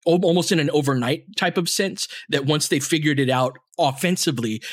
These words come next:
and that's been the big question throughout the years, like, why are we so bad on offense? But if you can get a Joel Embiid or a Valanciunas, a Zubats rotating around on the perimeter against a ball handler in drive and kick situations. And that's one of the great things about even a Stanley Johnson, who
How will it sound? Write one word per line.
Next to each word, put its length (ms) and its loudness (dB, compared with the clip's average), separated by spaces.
and 100 0
that's 160 0
been 140 2
the 80 4
big 160 0
question 420 -2
throughout 180 0
the 60 -10
years, 140 -6
like, 160 -10
why 80 -4
are 80 -6
we 80 -2
so 160 -2
bad 220 0
on 120 0
offense? 360 -2
But 220 0
if 140 -2
you 120 4
can 260 0
get 200 0
a 60 2
Joel 440 0
Embiid 320 0
or 60 2
a 80 -2
Valanciunas, 720 -2
a 20 -2
Zubats 640 0
rotating 500 2
around 460 0
on 120 0
the 60 0
perimeter 520 0
against 300 2
a 60 0
ball 300 0
handler 480 0
in 180 -4
drive 300 0
and 100 -2
kick 180 -2
situations. 720 -2
And 240 2
that's 180 0
one 100 4
of 40 0
the 80 2
great 180 0
things 220 0
about 260 2
even 160 2
a 60 -2
Stanley 320 0
Johnson, 380 -2
who 220 -2